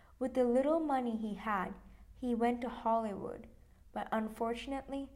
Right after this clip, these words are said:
didn't succeed in his first few years. People told him that Mickey Mouse would fail,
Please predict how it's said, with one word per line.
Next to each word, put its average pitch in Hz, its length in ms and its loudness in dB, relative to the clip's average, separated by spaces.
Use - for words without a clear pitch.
didn't 226 260 0
succeed 220 680 -4
in 208 80 -8
his 208 180 -8
first 196 380 -6
few 208 220 -4
years. 196 580 -8
People 302 420 2
told 254 360 4
him 185 340 -2
that 208 260 6
Mickey 349 560 4
Mouse 185 640 4
would 220 160 -2
fail, 190 500 4